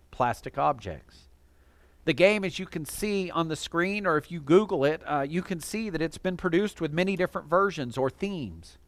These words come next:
There's a Simpsons version, Star Wars,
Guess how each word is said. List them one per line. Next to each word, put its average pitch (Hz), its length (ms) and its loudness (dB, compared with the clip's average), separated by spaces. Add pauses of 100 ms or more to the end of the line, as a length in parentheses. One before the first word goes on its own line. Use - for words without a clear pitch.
(800)
There's 147 200 4
a 151 40 -2
Simpsons 160 480 -2
version, 156 540 0 (280)
Star 139 380 8
Wars, 143 460 0